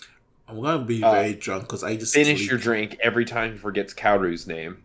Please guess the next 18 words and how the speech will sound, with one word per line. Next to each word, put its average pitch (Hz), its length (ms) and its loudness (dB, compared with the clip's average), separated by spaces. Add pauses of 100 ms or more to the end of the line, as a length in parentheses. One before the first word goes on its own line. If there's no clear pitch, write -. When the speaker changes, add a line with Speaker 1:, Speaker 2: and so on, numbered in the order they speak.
Speaker 2:
even 120 220 0
though 120 140 8
we've 117 200 6
<laughs> 180 300 4
talked 156 260 4
about 147 280 4
him 135 100 -2
for, 127 140 -6
like, 117 180 -2
a 117 80 -2
third 113 300 2
of 117 60 0
this 127 180 -4
episode. 131 680 0 (300)
Speaker 1:
Silver-haired 151 880 6
angel 120 380 0
boy. 147 340 -12 (720)
Speaker 2:
Uh, 107 680 2